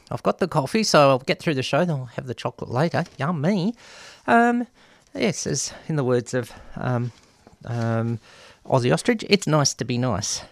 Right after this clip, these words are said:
Um, I'm having childhood flashbacks to Saturday mornings. Why, I don't know. Um, but it's a nice time to say thank you. And look, um, to all the listeners of the show,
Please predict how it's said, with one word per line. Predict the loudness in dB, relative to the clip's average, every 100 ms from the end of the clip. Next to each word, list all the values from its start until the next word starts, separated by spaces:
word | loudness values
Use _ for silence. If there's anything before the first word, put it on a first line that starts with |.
| -10
Um, | -4 -2 -2
I'm | -4
having | -4 -6 -4
childhood | 0 2 2 2
flashbacks | 0 2 0 0 -2
to |
Saturday | 2 2 4 2
mornings. | 2 0 -4 -4
Why, | -2 0 0
I |
don't | -2 -2 0
know. | 2 0 -4 -18 -18 -18 -4 6
Um, | 8 8 4
but | 0
it's | 0
a | 2
nice | 4 4
time | 2
to | 0
say | 4 6
thank | 6 2 0 -2
you. | 0
And | 2 0
look, | -4 -2 0
um, | 2 0
to | 0 0
all | 2
the | 2
listeners | 2 2 2 0 -2 -6 -4
of | -2
the | -2
show, | 4 4